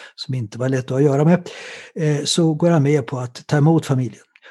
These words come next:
Vad som påverkar det här, det är att mannen Kristoffer lovar ordna tyska legoknektar till kriget på Tristan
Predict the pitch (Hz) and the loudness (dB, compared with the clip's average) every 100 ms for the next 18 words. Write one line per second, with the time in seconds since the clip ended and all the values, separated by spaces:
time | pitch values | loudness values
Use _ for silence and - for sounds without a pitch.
0 | - 143 156 131 - 208 165 180 160 143 | -10 -4 -2 -2 2 2 4 2 2 -2
1 | 117 117 131 120 120 123 127 156 175 147 | -2 -2 0 -2 -2 0 2 4 4 2
2 | 120 110 - 131 - 160 160 123 120 151 | 0 -6 -6 -4 2 0 0 -4 0 0
3 | 120 117 - 151 120 110 101 170 - 120 | 0 -4 -2 -2 0 -4 -2 0 0 -4
4 | 113 143 175 131 117 117 - 220 220 - | -2 2 2 2 -2 -6 0 0 2 -2
5 | 160 139 123 - 117 113 117 139 - 202 | -2 -2 -4 -6 -6 -6 -4 -4 0 0
6 | - - | 0 -6